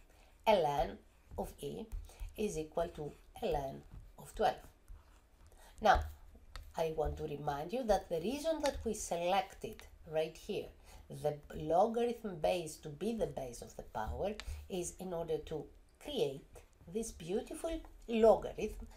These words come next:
that is equal to one. Why? I want to remind you that the rule says log of A of A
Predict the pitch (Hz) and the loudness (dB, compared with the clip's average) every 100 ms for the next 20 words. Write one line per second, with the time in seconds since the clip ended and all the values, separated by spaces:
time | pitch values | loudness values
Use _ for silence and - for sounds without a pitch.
0 | - - 392 269 - 180 - 202 - 190 | -14 -4 -2 0 -2 -4 0 -2 -2 -6
1 | 147 131 113 110 107 - - - - - | 0 0 0 -6 -12 -12 -12 -8 -8 -10
2 | - - 160 135 131 196 294 - - - | -18 -8 2 6 6 6 2 -4 -14 -14
3 | - 127 120 120 143 143 147 180 240 277 | -6 -6 -4 -6 -6 -6 4 8 8 6
4 | 285 247 220 214 - - 151 156 143 160 | -2 8 10 10 4 -12 -2 2 2 2
5 | 302 349 - 170 123 214 - - - - | 0 -2 8 10 10 6 0 -16 -20 -16
6 | 160 156 165 156 135 147 135 120 - 151 | -6 0 0 0 -2 0 0 -2 -8 -10
7 | 131 139 226 320 | -2 2 4 2